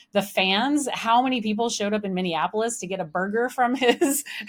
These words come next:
place? You know, they want to gather and they want to be a part of it. And he enables that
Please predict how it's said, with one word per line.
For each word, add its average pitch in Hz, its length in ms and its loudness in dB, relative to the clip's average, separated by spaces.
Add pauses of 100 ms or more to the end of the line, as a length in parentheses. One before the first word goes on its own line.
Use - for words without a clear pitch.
(140)
place? 247 280 2
You 240 80 -4
know, 220 120 0
they 214 140 4
want 208 320 -2
to 240 80 -8
gather 190 240 0
and 185 120 -2
they 165 80 -6
want 185 200 -4
to 190 40 -8
be 175 80 -2
a 160 40 -6
part 175 180 -2
of 170 80 -4
it. 156 100 -4
And 165 100 -6
he 233 220 -2
enables 180 380 -4
that 220 480 -2